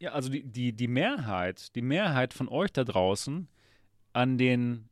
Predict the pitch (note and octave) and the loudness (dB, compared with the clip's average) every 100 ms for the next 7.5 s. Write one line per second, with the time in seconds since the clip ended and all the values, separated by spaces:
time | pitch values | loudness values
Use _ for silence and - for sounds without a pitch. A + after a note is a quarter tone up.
0 | - A#2 - E3 C#3 G2 A2+ C#3 - - | -6 -4 -2 -2 0 -2 -4 -6 -8 -8
1 | - B2+ A#2 A#2 A#2+ B2 - D3+ - C3 | -12 -8 -4 -2 -2 -2 0 -4 -2 -6
2 | A2 A2 A#2+ C3 - - - - - D#3 | -4 -4 -4 -8 -14 -12 -12 -12 2 4
3 | - D#3 - - - F#3 - _ - - | 6 4 0 0 -2 -4 -12 _ -16 -14
4 | - - - - - E3+ B2+ A2+ B2+ D#3 | -10 -8 -8 -10 2 6 6 4 4 4
5 | E3 G3 F#3 A3 C3+ A#2 D3 - D#3 D3 | 2 -4 -2 -4 -2 -2 -2 -2 -2 -2
6 | - - - B2+ D3 - - C3+ C3+ - | -4 -10 -12 -8 -6 -4 -4 -2 -2 0
7 | D3 E3 D#3 - | -2 -2 -6 -6